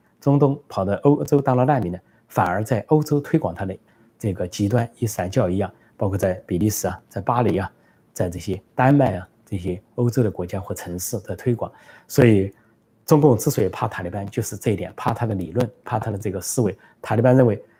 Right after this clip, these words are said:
你中共在新疆迫害了穆斯林人，甚至呢强迫穆斯林，呃，世俗化，强迫他们吃猪肉，强迫他们喝酒，强迫他们抽烟，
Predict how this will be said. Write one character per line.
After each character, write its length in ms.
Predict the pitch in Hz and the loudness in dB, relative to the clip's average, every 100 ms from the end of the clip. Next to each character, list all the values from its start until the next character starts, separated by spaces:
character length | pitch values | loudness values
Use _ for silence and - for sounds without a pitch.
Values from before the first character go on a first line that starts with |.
| _ | _
你 100 | 110 | -2
中 180 | 107 139 | 2 4
共 240 | 147 113 - | 4 2 -4
在 120 | 113 | -4
新 200 | - 143 | 0 0
疆 180 | 139 135 - | 0 -2 -2
迫 160 | - | 0
害 100 | 113 | 0
了 240 | 104 95 - - | 0 -4 -8 -6
穆 100 | 131 | -4
斯 140 | 117 | -4
林 120 | 95 | -6
人， 140 | 110 92 _ _ | -6 -8 _ _
甚 160 | - 131 | -6 -2
至 120 | 110 | 0
呢 80 | 101 - _ | -2 -6 _
强 220 | - 107 | -8 -4
迫 160 | 113 - | -2 -2
穆 140 | 120 | -2
斯 140 | 110 110 | -2 -6
林， 160 | 90 - _ _ | -8 -10 _ _
呃， 320 | 101 92 90 | -8 -6 -6
世 220 | - - | -4 0
俗 120 | 113 95 | 0 0
化， 240 | 117 101 _ _ - | -4 -6 _ _ -16
强 220 | - 101 | -4 -2
迫 100 | 104 | 0
他 80 | 107 | 0
们 80 | 107 | 0
吃 180 | - 107 | -2 0
猪 140 | 123 | 2
肉， 160 | 123 104 _ | 2 2 _
强 220 | - - 101 | -12 -6 0
迫 80 | |
他 60 | 117 | 2
们 80 | 107 | 0
喝 180 | - 131 | 4 4
酒， 180 | 101 - | 4 -4
强 180 | - 104 | -4 0
迫 80 | |
他 60 | 110 | 0
们 100 | 110 | 0
抽 160 | - 131 | 4 6
烟， 180 | 135 | 6